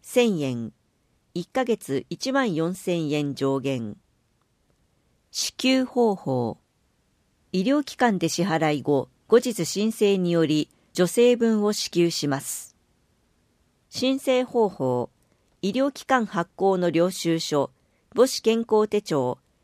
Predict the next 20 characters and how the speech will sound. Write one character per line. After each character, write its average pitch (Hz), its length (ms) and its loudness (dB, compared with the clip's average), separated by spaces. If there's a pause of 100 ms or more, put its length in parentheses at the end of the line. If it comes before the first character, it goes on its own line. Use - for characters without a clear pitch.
(140)
健 247 200 4
康 226 280 2
保 185 140 -4
険 185 260 -2
証、 143 420 0 (460)
通 214 240 0
帳、 170 440 0 (420)
高 262 200 4
額 269 260 0
療 233 260 6
養 214 240 2
費、 139 360 -6 (580)
賦 - 120 -20
課 254 140 2
給 247 240 -2
付 - 160 -10
金 233 260 -2
な 247 120 0
ど 190 120 0
の 147 200 -2